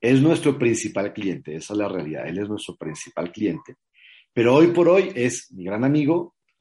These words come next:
así lo considero yo, es mi mentor, es mi guía.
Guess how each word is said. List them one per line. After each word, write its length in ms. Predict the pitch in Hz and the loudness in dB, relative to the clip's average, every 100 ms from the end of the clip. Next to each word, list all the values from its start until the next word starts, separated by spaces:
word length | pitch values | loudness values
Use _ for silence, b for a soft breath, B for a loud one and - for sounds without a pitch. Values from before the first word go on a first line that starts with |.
| _ _ - | _ _ -16
así 220 | 82 101 | -8 -4
lo 120 | 113 | -2
considero 520 | 113 104 98 92 104 | -4 -6 -2 0 0
yo, 320 | 107 123 131 131 | 2 2 0 -4
es 180 | 90 | -10
mi 120 | 110 104 | -8 -6
mentor, 560 | 85 82 104 143 - _ | -6 -4 -2 -2 -6 _
es 220 | 92 90 98 | -12 -12 -10
mi 220 | 98 87 | -10 -8
guía. 440 | 113 110 120 - | -2 0 0 -2